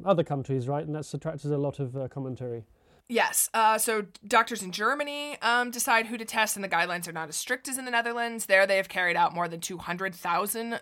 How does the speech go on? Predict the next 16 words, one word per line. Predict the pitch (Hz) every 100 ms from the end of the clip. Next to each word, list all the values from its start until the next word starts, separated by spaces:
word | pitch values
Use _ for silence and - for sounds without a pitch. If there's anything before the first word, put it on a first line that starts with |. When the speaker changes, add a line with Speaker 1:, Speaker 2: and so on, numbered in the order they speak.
| -
Speaker 2:
tests. | 226 233 - - - -
Um, | 185 175
and | 190
in |
places | 185 214 233
like | 214 180
South | 185 180
Korea | 196 196 185
and | 185
Hong | 165 175
Kong, | 233 247 233
testing | 220 202 190
is, | 175 -
like, | 120 -
super | - 247 262 190 -
extensive. | - - 147 165 185 -